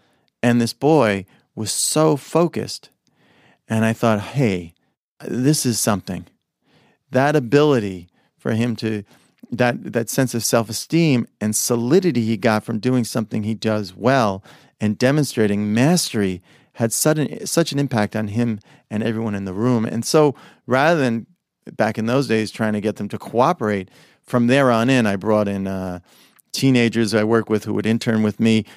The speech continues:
to teach art classes. I brought in people to do movement classes. I wanted the kids to really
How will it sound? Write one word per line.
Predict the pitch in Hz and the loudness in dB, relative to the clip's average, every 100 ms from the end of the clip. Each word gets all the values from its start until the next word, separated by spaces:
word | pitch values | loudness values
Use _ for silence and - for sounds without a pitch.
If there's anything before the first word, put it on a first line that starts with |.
| _ | _
to | - 113 | -10 -6
teach | 120 107 - | -4 -6 -4
art | 107 104 | -2 -2
classes. | - 104 104 104 110 104 104 | -2 0 0 0 -4 -2 -2
I | |
brought | 98 110 107 | 0 0 0
in | 104 | 0
people | 104 - 120 110 110 | -4 -6 -4 -2 -2
to | 113 | -2
do | 117 | -4
movement | 107 113 107 110 | 0 0 -2 -4
classes. | - 104 101 104 - - - - | 0 0 -2 -10 -14 -20 -20 -4
I | 123 139 | 0 2
wanted | 135 139 131 110 | 2 2 2 0
the | 113 | -2
kids | - 123 - | -2 -4 -4
to | 117 | -6
really | 107 120 127 123 110 | -2 0 2 2 0